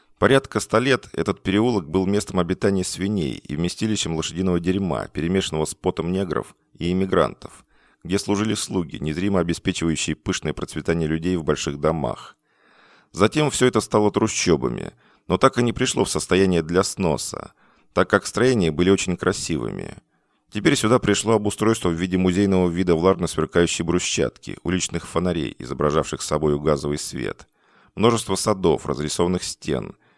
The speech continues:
и все маленькие здания были перестроены, став пристанищем стильной городской молодежи. Эптон,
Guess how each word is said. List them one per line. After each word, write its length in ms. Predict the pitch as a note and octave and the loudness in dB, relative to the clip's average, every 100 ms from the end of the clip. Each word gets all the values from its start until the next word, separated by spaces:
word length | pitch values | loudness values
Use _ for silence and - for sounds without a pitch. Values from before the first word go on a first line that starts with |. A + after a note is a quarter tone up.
| _ _ | _ _
и 80 | E2+ | -6
все 200 | - A#2 | -2 0
маленькие 480 | A#2 A2 F#2+ - F#2+ | 2 2 2 0 -2
здания 340 | F#2 A2 F2+ | 2 2 2
были 240 | C#2+ F2+ F2+ | 0 0 -2
перестроены, 640 | - F#2 - F#2 D2+ A#1+ | -2 -4 -2 0 0 -2
став 240 | - - - | -6 -6 -6
пристанищем 640 | - - F#2+ F#2+ - D#2 | -6 -4 0 0 0 -4
стильной 340 | - - E2+ | -4 -2 -2
городской 400 | D2 D2+ - - | 0 0 0 -2
молодежи. 720 | D#2+ D#2 E2+ F2 C2 G1+ G1+ - _ _ _ _ _ _ - | -2 0 0 0 -2 -4 -12 -16 _ _ _ _ _ _ 4
Эптон, 560 | C3+ - - G1+ - | 4 4 -2 -4 -8